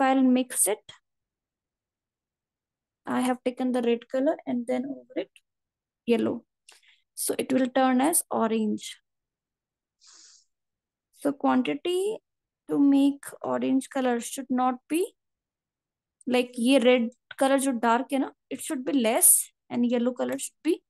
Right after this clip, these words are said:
more to create the orange। ठीक है, otherwise it will be vermilion। If you will create vermilion color, vermilion color is a darker version of the orange, right? See, this is my orange color,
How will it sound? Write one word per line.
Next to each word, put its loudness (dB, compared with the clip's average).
more 6
to -4
create 0
the -2
orange। -8
ठीक -10
है, 0
otherwise 2
it -10
will 2
be 6
vermilion। 0
If -16
you 0
will 2
create 0
vermilion 4
color, -4
vermilion 0
color -8
is -6
a -4
darker 0
version 0
of -2
the -6
orange, -8
right? 0
See, 0
this 4
is 0
my 4
orange 0
color, -6